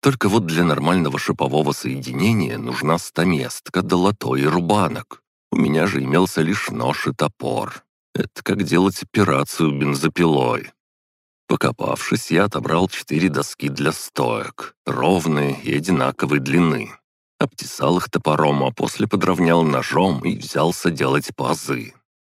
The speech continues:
Это была ювелирная работа. Ножом выковыривать углубление в сухой сосне было весьма непросто.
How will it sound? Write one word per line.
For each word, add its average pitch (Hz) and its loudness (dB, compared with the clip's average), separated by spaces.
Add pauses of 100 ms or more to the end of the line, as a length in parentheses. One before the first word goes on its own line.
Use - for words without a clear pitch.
(160)
Это - -4
была 85 4
ювелирная 69 -4
работа. 64 -2 (340)
Ножом 98 2
выковыривать 95 2
углубление 78 2
в 92 -2
сухой 90 0
сосне 73 -2
было 65 2
весьма 67 -2
непросто. - -6